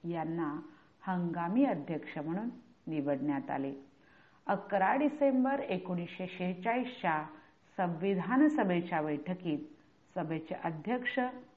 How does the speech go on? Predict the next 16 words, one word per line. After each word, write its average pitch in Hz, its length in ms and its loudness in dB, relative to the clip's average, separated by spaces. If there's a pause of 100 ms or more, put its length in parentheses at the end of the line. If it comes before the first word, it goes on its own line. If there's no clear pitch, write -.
(180)
म्हणून 175 320 4 (540)
डॉक्टर 165 360 0
राजेंद्र 170 720 2
प्रसाद, 139 540 -2 (540)
तर 151 200 0 (360)
उपाध्यक्ष 214 760 2 (520)
म्हणून 185 280 4 (880)
एच - 340 -2
सी 302 520 0
मुखर्जी 160 800 0 (380)
यांची 170 420 2
निवड 180 320 2
करण्यात 151 560 0
आली. 143 200 -2 (960)
बी 185 360 -4
एन 180 180 0